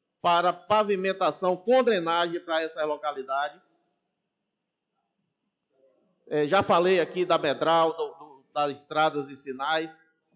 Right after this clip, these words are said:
E gostaria de lhe dizer também, vereador Carlos Augusto, quando eu vinha pra aqui hoje, é, uma pessoa me procurou ali na rua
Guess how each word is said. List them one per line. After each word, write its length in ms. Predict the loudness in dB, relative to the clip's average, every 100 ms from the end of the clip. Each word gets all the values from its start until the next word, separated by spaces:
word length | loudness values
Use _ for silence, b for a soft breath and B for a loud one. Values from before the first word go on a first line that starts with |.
| _ _ -10
E 100 | -2
gostaria 500 | 0 2 2 4 2
de 120 | 0
lhe 120 | -4
dizer 300 | -4 0 0
também, 500 | 0 -2 0 0 -2
vereador 600 | -2 -2 -2 -4 -8 -10 -16 _ _ _ _ _ _ _
Carlos 260 | 0 0 2
Augusto, 400 | 0 0 -6 -2
quando 200 | -2 2
eu 120 | 0
vinha 220 | -2 -8
pra 140 | -6 -6
aqui 220 | -4 -4
hoje, 320 | -2 -2 -4 -12 _ _ _ _ _ _ _ _ _ _ _ _
é, 260 | -4 0 0
uma 160 | 0 2
pessoa 480 | 2 4 6 6
me 140 | 6 2
procurou 580 | 2 2 4 4 6 4
ali 140 | 2
na 120 | -2
rua 480 | -2 0 -2 -2 -8